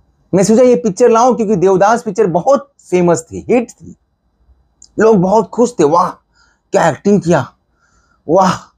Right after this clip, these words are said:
पारो के लिए उन्होंने अपनी जान भी दे दी दारू पीते पीते। क्या सिखाते हैं हम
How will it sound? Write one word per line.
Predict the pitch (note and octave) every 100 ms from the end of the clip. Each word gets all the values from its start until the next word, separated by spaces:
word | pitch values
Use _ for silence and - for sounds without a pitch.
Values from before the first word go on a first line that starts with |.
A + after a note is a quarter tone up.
| _ _ _ _ _ -
पारो | C#3+ E3 F#3
के | E3+
लिए | F#3
उन्होंने | F3+ F#3+ F#3+ - _ -
अपनी | C#3+ A3 F#3+
जान | G2+ D#3+ G#3+ G#3
भी |
दे | D3+ D3
दी | A#2+
दारू | G#2 C#3 F3
पीते | F3 D#3 D3
पीते। | - B2+ A2+ G2 _ _ _ _ _ _ _ _ _ _ _ _ _ _ _ _ _
क्या | G3 G#3+
सिखाते | F#3 F3+ D3 D#3 A3
हैं | F#3+
हम | E3+ C#3